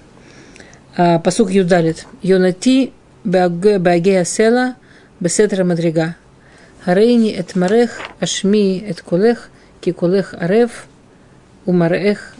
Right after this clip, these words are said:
наве. На самом деле, если мы говорим про праким, вы знаете, да, что праким, они идут до буквы самых.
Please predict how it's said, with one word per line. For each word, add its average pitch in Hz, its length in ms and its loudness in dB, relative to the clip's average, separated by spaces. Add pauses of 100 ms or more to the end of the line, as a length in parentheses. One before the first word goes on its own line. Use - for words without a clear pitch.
наве. 156 400 -2 (760)
На 175 80 -4
самом 214 240 2
деле, 202 180 2
если 202 280 0
мы 190 80 0
говорим 190 320 0
про 180 100 -2
праким, 190 440 0
вы 190 120 0
знаете, 190 220 -2
да, 190 60 -2
что - 140 -10
праким, 196 380 0
они 202 160 0
идут 185 180 0
до 190 80 2
буквы 185 280 -2
самых. 165 380 -4